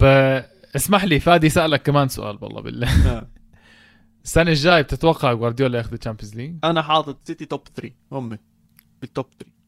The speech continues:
Speaker 1: لا، ما بدي توب ثري. هاي كثير، كثير. اسمع، أنت عندك، أنت كثير زلمة أمان، أمان.
Speaker 2: يا سيدي،
Speaker 1: يعني
Speaker 2: آه.
Speaker 1: بتحاول
Speaker 2: أنا هلأ
Speaker 1: تبعد عن
Speaker 2: اليوم، اليوم تاريخ
Speaker 1: أنا بسألك، عاد.
Speaker 2: سبعة وعشرين ستة. أنا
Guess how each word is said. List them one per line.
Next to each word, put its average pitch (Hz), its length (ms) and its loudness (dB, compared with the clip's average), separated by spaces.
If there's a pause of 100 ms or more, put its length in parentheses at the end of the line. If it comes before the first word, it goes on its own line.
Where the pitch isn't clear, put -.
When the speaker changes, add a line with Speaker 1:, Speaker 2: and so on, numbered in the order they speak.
(220)
Speaker 1:
لا، 156 140 2
ما 175 140 2
بدي 147 160 -6
توب - 160 -12
ثري. 127 140 -6
هاي 170 200 0
كثير، 185 300 0
كثير. 185 380 -4
اسمع، 156 260 -4
أنت 160 140 -2
عندك، 165 240 -4
أنت 165 160 -4
كثير 143 480 -4
زلمة 117 520 -8 (600)
أمان، 131 360 2
أمان. 110 280 -8 (160)
Speaker 2:
يا 135 60 -10
سيدي، 208 240 -2
Speaker 1:
يعني 214 140 0
Speaker 2:
آه. - 40 -18
Speaker 1:
بتحاول 160 500 2
Speaker 2:
أنا 180 140 4
هلأ 156 80 2
Speaker 1:
تبعد 127 120 0
عن 123 60 -4
Speaker 2:
اليوم، 123 300 -2
اليوم 135 340 -6
تاريخ 143 460 -8
Speaker 1:
أنا 170 240 4
بسألك، - 0 -
عاد. 151 120 2
Speaker 2:
سبعة 165 340 0
وعشرين 165 140 4
ستة. - 260 -14 (400)
أنا 151 360 -2